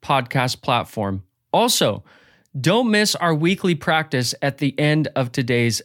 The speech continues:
episode. So let's talk about suicide in our current moment. Think about what we've all just walked through.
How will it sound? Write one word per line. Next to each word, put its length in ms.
episode. 600
So 200
let's 240
talk 220
about 260
suicide 600
in 100
our 100
current 380
moment. 380
Think 260
about 300
what 160
we've 200
all 360
just 280
walked 300
through. 340